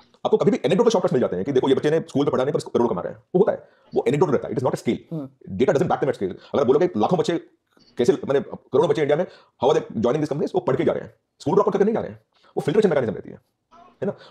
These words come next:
Speaker 1: पर इनको क्या है ना, maybe उनको, उन, उनके गांव में या उनके शहरों में अच्छे college नहीं थे,
Speaker 2: हम्म।
Speaker 1: तो वो nearest college में पढ़ना पड़, उनको जरूरी था, उधर पढ़ लिया, पर उधर से placement नहीं हुआ शायद।
Speaker 2: हम्म।
Speaker 1: The only way आ-,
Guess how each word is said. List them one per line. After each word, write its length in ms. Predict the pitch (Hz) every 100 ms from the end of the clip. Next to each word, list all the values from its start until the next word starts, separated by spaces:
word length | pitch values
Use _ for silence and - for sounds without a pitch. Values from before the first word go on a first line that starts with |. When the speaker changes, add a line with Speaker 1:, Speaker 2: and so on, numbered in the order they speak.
| -
Speaker 1:
पर 80 | 226
इनको 140 | 190 262
क्या 100 | 208
है 80 |
ना, 60 | 220 - _ _ _ - _ 110
maybe 320 | 110 202 208
उनको, 320 | - 156 170 -
उन, 80 | 139
उनके 180 | 131 160
गांव 180 | 123 139
में 100 | 147
या 60 |
उनके 120 | 139 135
शहरों 160 | 131
में 100 | 143
अच्छे 260 | 147 - -
college 160 | 165
नहीं 120 | 202 214
थे, 40 |
Speaker 2:
हम्म। 280 | - - 143 - _ - -
Speaker 1:
तो 180 | 175 -
वो 80 | 143
nearest 240 | 135 151 147
college 140 | 139
में 80 | 143
पढ़ना 140 | 113
पड़, 120 | 113 - - - _ 127
उनको 120 | 127
जरूरी 180 | 110 131
था, 260 | 139 147 -
उधर 100 | 110
पढ़ 100 | 240
लिया, 160 | 143 165
पर 120 | -
उधर 100 | 127
से 60 | 123
placement 220 | 107 113
नहीं 100 | 107
हुआ 80 | 104
शायद। 180 | - -
Speaker 2:
हम्म। 140 | 143 139 _ _ - - - _ -
Speaker 1:
The 120 | -
only 200 | 139 233
way 120 | 208 226
आ-, 80 | -